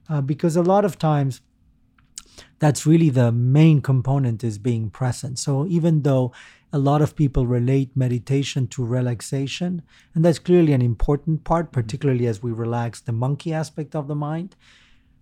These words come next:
Speaker 1: the part of awareness is as important. Um, but you don't get to it in the awareness that we're talking about unless you get relaxed and focused.
Speaker 2: In the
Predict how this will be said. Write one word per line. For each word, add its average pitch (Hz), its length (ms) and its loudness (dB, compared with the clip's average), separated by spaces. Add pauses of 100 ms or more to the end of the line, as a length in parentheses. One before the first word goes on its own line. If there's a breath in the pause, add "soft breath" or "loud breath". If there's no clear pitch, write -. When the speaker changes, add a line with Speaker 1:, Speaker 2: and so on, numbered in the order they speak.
(160)
Speaker 1:
the 143 120 -4
part 190 360 -2
of 139 120 2
awareness 123 840 -2 (320 soft breath)
is 127 300 0
as 143 500 -8
important. 110 880 -10 (340 soft breath)
Um, 110 520 -4 (260 soft breath)
but 143 160 0
you 165 60 0
don't 220 320 2
get 190 280 2
to 156 160 0
it 131 340 2 (260)
in 135 260 0
the 135 180 0
awareness 135 500 0
that 139 120 -2
we're 123 160 -2 (180)
talking 143 320 -4
about 117 460 -6 (320 soft breath)
unless 131 420 -2
you 120 60 -4
get 113 200 -6
relaxed 107 520 -8
and 127 140 -12
focused. 135 540 -20
Speaker 2:
In 143 120 -8
the 120 120 -8